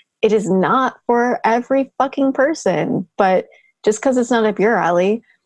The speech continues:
doesn't mean it's not totally right for someone else. And if you realized after a few months that it wasn't for you,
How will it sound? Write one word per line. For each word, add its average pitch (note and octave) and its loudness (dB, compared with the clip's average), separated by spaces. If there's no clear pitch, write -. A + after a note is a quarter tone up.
doesn't - -2
mean G3+ 2
it's - -6
not G3 -2
totally G3+ 2
right G3 0
for G#3 0
someone G#3 0
else. F#3 -2
And A3+ 0
if A3 0
you A#3+ 2
realized A#3+ 0
after A3 -2
a A3 0
few G#3 0
months G#3+ 0
that G#3+ 0
it - 0
wasn't G#3 -2
for G3+ -2
you, A3+ 0